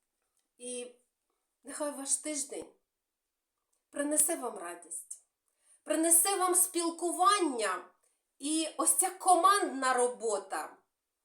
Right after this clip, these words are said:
виведе вас на той напрямок, на той шлях, який вам дійсно потрібен. Гарної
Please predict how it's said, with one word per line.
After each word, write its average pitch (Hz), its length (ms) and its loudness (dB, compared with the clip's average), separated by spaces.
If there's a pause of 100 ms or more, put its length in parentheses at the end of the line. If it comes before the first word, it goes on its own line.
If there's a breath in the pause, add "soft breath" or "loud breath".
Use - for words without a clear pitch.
(380)
виведе 294 560 0
вас 196 460 0 (260)
на 262 380 -2 (340)
той 381 220 0
напрямок, 190 800 -4 (520)
на 294 440 0 (540)
той 415 220 -2
шлях, - 640 -2 (220)
який 254 260 -10
вам 247 340 -6 (120)
дійсно 214 460 0
потрібен. 190 680 -14 (520)
Гарної 277 840 2